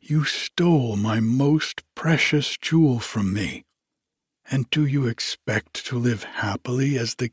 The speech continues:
king's son-in-law? Now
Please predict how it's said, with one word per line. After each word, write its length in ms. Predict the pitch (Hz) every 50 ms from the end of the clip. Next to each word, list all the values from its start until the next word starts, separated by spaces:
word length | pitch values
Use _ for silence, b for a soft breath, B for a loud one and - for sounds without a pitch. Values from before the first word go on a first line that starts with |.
| _ -
king's 480 | - - 139 135 131 135 135 135 - - -
son-in-law? 1000 | - - - - - - 101 101 107 107 113 127 135 143 156 165 175 180 - - _ _ _ _ _ _ _ _ _ B B B B B B B B B B B B B B B B B _ -
Now 680 | 147 147 143 117 104 95 95 95 117 127 131 - -